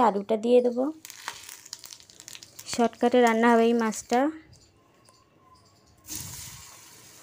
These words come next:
তো এই মাছ আমাদের বাড়ি যখন রান্না হতো, আমার মেয়ে যখন ছোট ছিল, তখন এই মাছ গন্ধ পেলেই ও বাইরে বেরিয়ে চলে যেত। ওই মাছের গন্ধ ও সহ্য করতে পারতো না। এই মাছ ও খেতেওই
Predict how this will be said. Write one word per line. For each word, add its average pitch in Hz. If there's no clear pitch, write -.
তো -
এই 220
মাছ 214
আমাদের 214
বাড়ি 226
যখন 220
রান্না 208
হতো, 226
আমার 208
মেয়ে 214
যখন 220
ছোট 214
ছিল, 202
তখন 208
এই 208
মাছ 214
গন্ধ 202
পেলেই 220
ও -
বাইরে 185
বেরিয়ে 196
চলে 185
যেত। 180
ওই 185
মাছের 196
গন্ধ 196
ও 254
সহ্য 208
করতে 202
পারতো 190
না। 196
এই 196
মাছ 196
ও -
খেতেওই 220